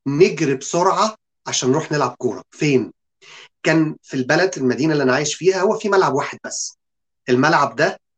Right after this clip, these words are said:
بيتحجز يوم الجمعة علشان الشباب والأولاد والأطفال يلعبوا فيه، وده كان في منطقة مدرسة. معظم الأولاد بيروحوا يلعبوا إمتى؟ بعد صلاة الجمعة. بعد صلاة الجمعة ده الوقت المتاح الوحيد للعب الكورة.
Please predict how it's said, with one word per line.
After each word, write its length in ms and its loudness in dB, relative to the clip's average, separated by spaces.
بيتحجز 840 -2
يوم 260 -2
الجمعة 580 -2
علشان 720 -2
الشباب 480 -4
والأولاد 440 -4
والأطفال 360 -4
يلعبوا 260 0
فيه، 280 -6
وده 200 2
كان 200 2
في 120 -8
منطقة 360 0
مدرسة. 440 -8
معظم 460 6
الأولاد 400 4
بيروحوا 280 -4
يلعبوا 280 0
إمتى؟ 320 -2
بعد 320 -2
صلاة 360 -4
الجمعة. 400 -2
بعد 240 2
صلاة 280 -2
الجمعة 320 4
ده 120 -2
الوقت 320 0
المتاح 480 -4
الوحيد 460 -2
للعب 300 0
الكورة. 340 -10